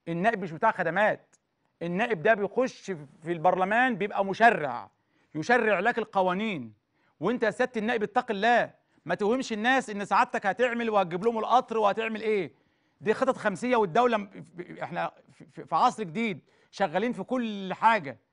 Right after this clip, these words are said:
يل-، مش هجيب لكم واعمل لكم وأودي-، واجيب لكم القطر، ما رض-، ما اقدرش اجيب القطر، اجيب لك السواق. لا، الكلام ده لا، اتقي الله في الكلام ده كله،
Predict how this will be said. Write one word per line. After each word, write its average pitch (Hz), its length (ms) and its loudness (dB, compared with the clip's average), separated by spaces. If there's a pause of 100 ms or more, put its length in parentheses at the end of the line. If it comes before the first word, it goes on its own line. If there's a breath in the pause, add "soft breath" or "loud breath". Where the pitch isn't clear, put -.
(540)
يل-، 185 420 -6
مش 196 140 -4
هجيب 190 260 0
لكم 220 180 -2
واعمل 196 340 4
لكم 226 240 -2
وأودي-، 185 340 2
واجيب 180 240 0
لكم 208 120 -2
القطر، 220 420 2
ما 190 100 -2
رض-، 180 180 -8
ما 180 80 -4
اقدرش 190 280 -4
اجيب 208 160 -4
القطر، 220 280 0
اجيب 220 140 -4
لك 226 100 -4
السواق. 208 500 4 (720)
لا، 269 140 4
الكلام 254 300 0
ده 202 80 0
لا، 220 260 2
اتقي 262 220 0
الله 226 160 -2
في 180 60 -8
الكلام 202 260 -4
ده 190 60 -6
كله، 175 260 -6